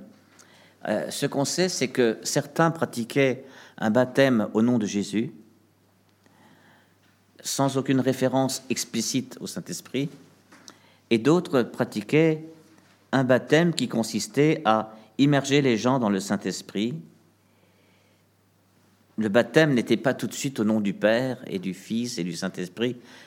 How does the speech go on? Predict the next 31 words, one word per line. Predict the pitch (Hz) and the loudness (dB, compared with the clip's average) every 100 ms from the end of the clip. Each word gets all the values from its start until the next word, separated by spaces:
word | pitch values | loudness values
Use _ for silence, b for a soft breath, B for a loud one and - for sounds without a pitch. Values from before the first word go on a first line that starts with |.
| B | B
comme, | - 113 110 - | 0 2 2 0
comme | 120 110 | 0 0
Jésus | 95 95 123 | 0 0 2
l'a | 113 | 2
enseigné. | 98 104 113 107 98 104 - _ _ _ b b b b b - | 0 -2 0 0 0 -6 -18 _ _ _ b b b b b -6
Ils | 104 | -4
n'ont | 104 | 0
pas | 127 | 0
tout | 127 | -2
de | 117 | -6
suite | - 107 - | -4 -6 -6
cru | - - 139 151 | -16 -4 0 0
que | 151 104 | -2 -8
c'était | 107 - 107 104 B - | -8 -2 -2 -4 B -2
comme | 113 | 0
ça | 110 139 | 2 0
qu'il | 135 110 | 0 -2
fallait | 107 98 | 0 0
faire | 92 120 127 104 | 0 0 0 0
ou | |
dire, | 92 104 95 - | -4 -4 -4 -8
voyez. | 65 85 - - _ _ _ B B B B B B - | -10 -10 -12 -18 _ _ _ B B B B B B -6
En | 101 | -6
tout | 123 | -4
cas, | 117 139 | 2 2
pour | 127 92 | 2 -6
ce | - | -6
qui | 92 92 | -4 -2
nous | 82 | -2
intéresse | 90 107 107 123 117 - | -4 0 2 0 -2 0
là, | 139 165 - | 0 0 -6